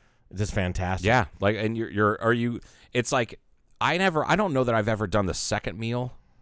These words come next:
Speaker 2: like, after
Speaker 1: Mm-hmm.
Speaker 2: a nap, 'cause we didn't, growing up, I don't remember us eating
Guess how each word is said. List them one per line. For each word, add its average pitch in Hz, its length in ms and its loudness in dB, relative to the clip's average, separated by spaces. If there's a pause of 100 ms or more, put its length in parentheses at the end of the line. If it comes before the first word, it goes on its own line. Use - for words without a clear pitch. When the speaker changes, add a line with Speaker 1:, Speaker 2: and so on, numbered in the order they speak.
(300)
Speaker 2:
like, 98 120 -2
after 104 240 2
Speaker 1:
Mm-hmm. 87 100 0
Speaker 2:
a - 20 -2
nap, 92 220 -2
'cause 113 160 -4
we 170 80 -2
didn't, 82 720 -6
growing 175 240 -2
up, 160 140 0
I 139 60 2
don't 156 140 0
remember 123 320 0
us 101 180 -2
eating 98 320 -2